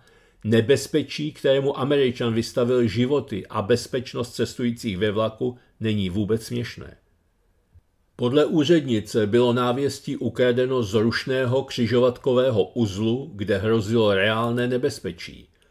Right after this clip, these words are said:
Pokud by chybějící ukazatel nebyl rychle objeven, mohly být následky údajného jednání diplomata katastrofální.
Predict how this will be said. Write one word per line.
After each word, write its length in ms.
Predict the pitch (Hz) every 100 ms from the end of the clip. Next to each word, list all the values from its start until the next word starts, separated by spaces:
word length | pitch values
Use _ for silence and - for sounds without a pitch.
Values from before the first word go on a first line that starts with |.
| _ _ _ _ _
Pokud 340 | 135 123 160 143
by 120 | 170
chybějící 640 | - 156 160 165 - 160
ukazatel 720 | 175 139 160 123 123 - 110
nebyl 380 | 117 113 127 117
rychle 320 | 123 - 127
objeven, 800 | - 107 113 110 107 107 131 127 _ _ -
mohly 360 | 110 113 123 131
být 240 | 123 113
následky 720 | 113 120 117 143 131 - 135 -
údajného 880 | 120 120 120 127 127 135 123 113 92
jednání 640 | 95 107 120 117 113 90
diplomata 640 | 80 98 113 110 110 - 107
katastrofální. 1200 | - 120 135 117 - 73 - 78 73 73 76